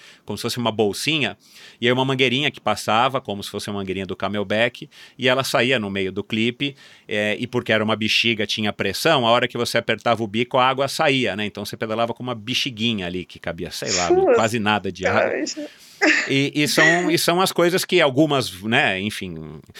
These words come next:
Speaker 1: o próprio clipe foi uma, uma invenção aí, não foi especificamente pro triatlon, mas ela se desenvolveu, ganhou, e ganhou notoriedade com o triatlon, é, e tantas outras que o triatlon, é, é, surgiu e colocou no mercado, inclusive do ciclismo.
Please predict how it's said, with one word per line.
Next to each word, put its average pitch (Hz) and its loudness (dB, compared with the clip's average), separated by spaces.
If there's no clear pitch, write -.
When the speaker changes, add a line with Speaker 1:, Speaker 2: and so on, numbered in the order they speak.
Speaker 1:
o 95 -6
próprio 117 2
clipe 117 0
foi 101 -4
uma, 92 -4
uma 95 -4
invenção 92 -6
aí, 82 -8
não 101 -6
foi 123 2
especificamente 123 -2
pro 117 -4
triatlon, 113 -2
mas 101 -2
ela 98 -6
se 107 -8
desenvolveu, 98 0
ganhou, 95 -2
e 80 -8
ganhou 87 -6
notoriedade 87 -4
com 87 -12
o 87 -10
triatlon, 139 -4
é, 95 -2
e 110 -4
tantas 113 0
outras 117 0
que - -6
o 117 -4
triatlon, 104 -2
é, 87 -8
é, 85 -8
surgiu 104 0
e 117 2
colocou 117 0
no 110 0
mercado, 98 2
inclusive 98 -6
do 104 -4
ciclismo. 120 -2